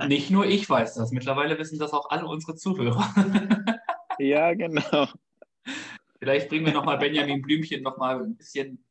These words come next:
Speaker 1: noch mal wieder zurück.
Speaker 2: Nein, nein, nein, nein, nein.
Speaker 1: Man kann ja auch reposten,
Speaker 2: Das
Speaker 1: ne? Das ist gut.
Speaker 2: muss nicht sein. Ja, <laughs> das tut nicht Not, sag ich mal. Das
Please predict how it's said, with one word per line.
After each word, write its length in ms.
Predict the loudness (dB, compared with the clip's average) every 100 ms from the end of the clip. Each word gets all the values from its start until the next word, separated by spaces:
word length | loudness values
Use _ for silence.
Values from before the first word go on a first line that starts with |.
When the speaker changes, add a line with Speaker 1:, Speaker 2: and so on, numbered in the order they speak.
| _
Speaker 1:
noch 180 | -10 0
mal 300 | 2 2 -2
wieder 340 | -4 -4 -6 _ _ _ -20 -20 _
zurück. 560 | -8 -4 -2 -4 -10 _ _ _ _
Speaker 2:
Nein, 440 | -4 -2 0 -2 -4 -6
nein, 220 | -6 -4
nein, 160 | -4 -6
nein, 120 | -8
nein. 220 | -10 -8
Speaker 1:
Man 120 | -6
kann 180 | -2 -2
ja 100 | 0
auch 140 | 0 -2
reposten, 480 | -6 -4 -4 -4
Speaker 2:
Das 80 | -4
Speaker 1:
ne? 240 | -4 -4 -6 -10
Das 160 | -12 -12
ist 140 | -12
gut. 260 | -10 -12 -12 _ -20 -10
Speaker 2:
muss 320 | -4 -4 -4
nicht 180 | -6 -4
sein. 460 | -6 -4 -4 -8 _ _ _ _ _ _ _
Ja, 300 | -8 -4 -4 -8 -18
<laughs> 200 | _ _
das 300 | -10 -6 -2 -2 -4 -8 -12 -10 -8 -10 -14 -20 _ -16 -16 -16 -20 -6
tut 200 | -2 2
nicht 200 | 2 2
Not, 380 | 2 4 4 4
sag 160 | 2
ich 160 | 2 0
mal. 340 | -4 -4 -4
Das 160 | 0